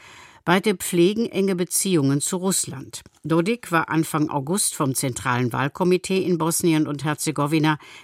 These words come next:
des Amtes enthoben worden. Er darf wegen einer Verurteilung keine politischen Ämter mehr ausüben. In seiner Zeit als Oberhaupt der Republika Srpska hatte Dodik immer wieder versucht, das serbische Gebiet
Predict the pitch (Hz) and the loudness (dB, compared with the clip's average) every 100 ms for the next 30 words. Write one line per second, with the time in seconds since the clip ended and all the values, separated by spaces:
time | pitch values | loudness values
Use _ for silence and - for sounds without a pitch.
0 | - 156 - 160 156 151 - 160 - 180 | -6 -4 -2 0 0 -2 -2 -4 -2 -2
1 | 165 139 127 117 117 110 - - - - | 2 2 0 -2 -4 -4 -10 -20 -20 -8
2 | 147 156 190 - 196 185 - 147 131 156 | -2 2 0 0 0 2 2 0 0 -4
3 | - 160 - 190 196 208 - 185 196 - | -6 -6 -4 -2 0 -2 -2 -2 -2 -2
4 | 175 175 175 - 170 175 180 185 151 131 | -2 0 -2 -2 -2 -2 -2 0 0 0
5 | - 139 127 - 139 120 120 - - - | -2 -4 -4 -4 -4 -2 -4 -6 -16 -20
6 | - - 156 147 175 196 190 - 220 - | -20 -2 0 2 4 2 2 -2 -4 -2
7 | 160 - - 170 175 190 185 214 - 180 | -4 -4 -4 -2 0 0 0 -4 -2 -2
8 | 156 156 139 185 175 175 175 160 180 175 | 0 -2 -2 -4 -2 -2 -2 -2 -2 -2
9 | - 185 175 - - - - 180 190 151 | -2 0 0 -2 -20 -10 -4 -2 0 2
10 | 170 220 - - 220 214 190 165 - 143 | 2 0 -4 -2 0 0 0 -2 0 -2
11 | 135 208 - 143 - 147 127 139 156 185 | 0 -2 -4 -4 -4 -2 -2 0 -2 -2
12 | 175 170 190 226 | -2 -2 -2 -4